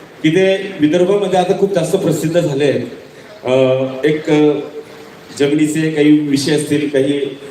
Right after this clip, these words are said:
आणि दिग्गज असे, अ, कायदे पंडित म्हणून, अ, ज्यांचं नाव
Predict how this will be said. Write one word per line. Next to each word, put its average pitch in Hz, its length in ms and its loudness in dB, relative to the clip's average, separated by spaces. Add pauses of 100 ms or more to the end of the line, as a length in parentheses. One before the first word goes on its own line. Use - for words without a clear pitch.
(140)
आणि 160 220 2
दिग्गज 185 520 0
असे, 196 380 0
अ, 147 440 0
कायदे 170 240 0
पंडित 156 460 0
म्हणून, 156 260 0 (580)
अ, 127 280 2
ज्यांचं 139 380 0
नाव 131 360 0